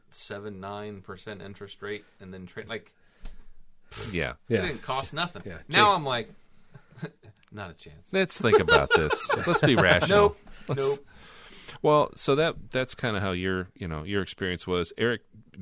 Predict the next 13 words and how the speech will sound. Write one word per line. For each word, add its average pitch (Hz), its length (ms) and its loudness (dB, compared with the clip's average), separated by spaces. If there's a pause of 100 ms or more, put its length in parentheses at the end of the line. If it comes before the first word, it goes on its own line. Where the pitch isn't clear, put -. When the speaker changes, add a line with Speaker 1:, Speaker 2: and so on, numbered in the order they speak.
(140)
Speaker 2:
getting 95 220 -4
back 92 200 0
in 95 60 -10
the 87 80 -6
saddle 85 300 -4
for - 160 -10
you, 95 180 -6
what 76 140 -10
was 76 160 -12
that - 180 -10
like 71 300 -8
with, - 260 -12
uh, 71 160 -6